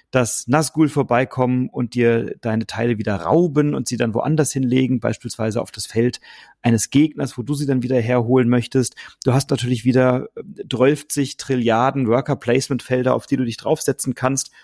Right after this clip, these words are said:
und zu unterschiedlichen Zeitpunkten dann Dinge machen kannst. Du musst deine ganzen Horden an Orks irgendwie ernähren. Das heißt, du produzierst so kleine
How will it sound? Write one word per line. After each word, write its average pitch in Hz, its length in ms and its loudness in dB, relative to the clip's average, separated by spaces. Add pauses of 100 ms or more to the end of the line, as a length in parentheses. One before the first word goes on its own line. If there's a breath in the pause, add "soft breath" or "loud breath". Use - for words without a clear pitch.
(160 soft breath)
und 135 180 -10
zu 139 80 -2
unterschiedlichen 127 540 -4
Zeitpunkten 127 560 0
dann 117 220 2 (400 loud breath)
Dinge 175 180 4
machen 139 320 0
kannst. 131 440 -2
Du 127 60 -2
musst - 480 -4
deine 120 180 2
ganzen 123 360 -2
Horden 123 340 2
an 110 120 -2
Orks 143 500 0
irgendwie 147 420 2
ernähren. 147 560 2
Das 127 160 -2
heißt, 120 240 -4
du 117 60 -8
produzierst 113 560 -4
so 110 100 -6
kleine 117 400 2